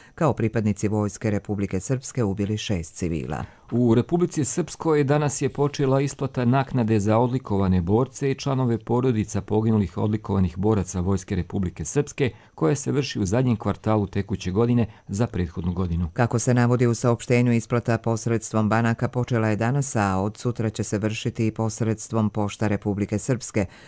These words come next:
Speaker 1: Pravo na ovu novčanu naknadu koristi dvije hiljade četiristotina pedeset sedam odlikovanih boraca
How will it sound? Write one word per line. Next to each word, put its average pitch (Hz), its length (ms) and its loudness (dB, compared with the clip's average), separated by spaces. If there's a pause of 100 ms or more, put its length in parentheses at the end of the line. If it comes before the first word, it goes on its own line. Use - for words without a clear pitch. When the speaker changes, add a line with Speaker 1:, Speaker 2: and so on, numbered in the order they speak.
(120)
Speaker 1:
Pravo 117 300 2
na 107 160 2
ovu 139 160 0
novčanu 107 460 0
naknadu 127 480 0
koristi 101 420 -2
dvije 123 280 0
hiljade 120 400 -2
četiristotina 101 760 -2
pedeset 101 480 -4
sedam 117 280 0
odlikovanih 95 540 -2
boraca 117 500 -2